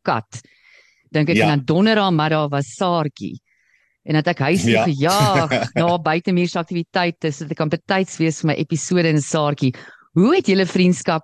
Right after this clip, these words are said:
Speaker 1: ehm, ontstaan? Eh, wat beteken nou julle vriendskap? Wa-, wat ek meen, julle is amper soos boetie en sussie. Praat met my bietjie daaroor.
Speaker 2: Ons noem onsself sandpit maatjies. Ehm, ons, ons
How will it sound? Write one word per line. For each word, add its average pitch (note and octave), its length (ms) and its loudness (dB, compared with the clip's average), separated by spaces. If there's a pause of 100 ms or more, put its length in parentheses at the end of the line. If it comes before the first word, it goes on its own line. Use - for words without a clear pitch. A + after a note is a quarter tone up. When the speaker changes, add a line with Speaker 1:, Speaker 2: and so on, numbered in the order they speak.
(100)
Speaker 1:
ehm, C3+ 360 2 (300)
ontstaan? A#3+ 800 0 (540)
Eh, D#3 60 -2 (240)
wat G3 220 -2
beteken B3 500 0
nou A#3+ 100 4
julle A3+ 140 2
vriendskap? G#3+ 600 -2
Wa-, - 180 -6
wat F3+ 140 -2
ek G#3 100 -4
meen, A3 100 2
julle G3 140 2
is G#3 100 -2
amper G#3+ 260 -2
soos G#3 200 -2
boetie D#3 280 -2
en D#3+ 100 0
sussie. - 420 -6
Praat F3+ 260 -2
met - 80 -16
my E3+ 100 -2
bietjie C#3+ 200 -8
daaroor. A2 460 -6 (1000)
Speaker 2:
Ons C#3+ 280 0
noem C#3+ 200 0
onsself C#3+ 420 0
sandpit C3+ 520 -4
maatjies. G#2 720 -4
Ehm, G#2+ 440 -2
ons, A#2 440 -4
ons A2+ 380 -2